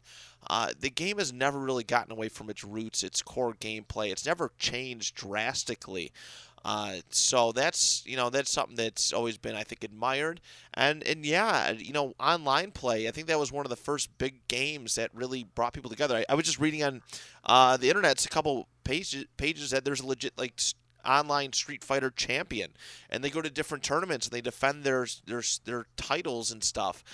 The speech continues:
uh, in that manner. I mean, that's the coolest thing. I'd never heard about that for any other game, not Mortal Kombat, not like a Tekken or anything like that, but Street Fighter, there's a legit champion walking around,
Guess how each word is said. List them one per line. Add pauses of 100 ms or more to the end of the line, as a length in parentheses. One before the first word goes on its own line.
(380)
uh,
in
that
manner.
I
mean,
that's
the
coolest
thing.
I'd
never
heard
about
that
for
any
other
game,
not
Mortal
Kombat,
not (600)
like
a (100)
Tekken
or
anything
like
that,
but
Street
Fighter,
there's
a
legit
champion
walking
around,